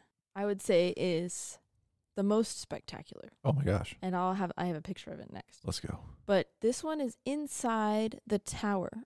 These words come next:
Speaker 1: of the lighthouse. And so you have the, like, the
Speaker 2: Oh my gosh.
Speaker 1: spiral staircase all around it. But yeah, it's just like a super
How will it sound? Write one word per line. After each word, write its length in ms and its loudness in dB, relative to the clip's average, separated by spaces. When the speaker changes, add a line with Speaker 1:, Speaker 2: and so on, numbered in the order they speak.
Speaker 1:
of 140 -4
the 100 0
lighthouse. 720 -8
And 460 -2
so 160 -2
you 160 2
have 220 -2
the, 100 -2
like, 200 -2
the 100 4
Speaker 2:
Oh 20 6
my 100 4
gosh. 220 4
Speaker 1:
spiral 320 2
staircase 640 0
all 200 0
around 300 -2
it. 160 -4
But 80 2
yeah, 140 6
it's 160 -2
just 180 2
like 140 2
a 60 0
super 760 0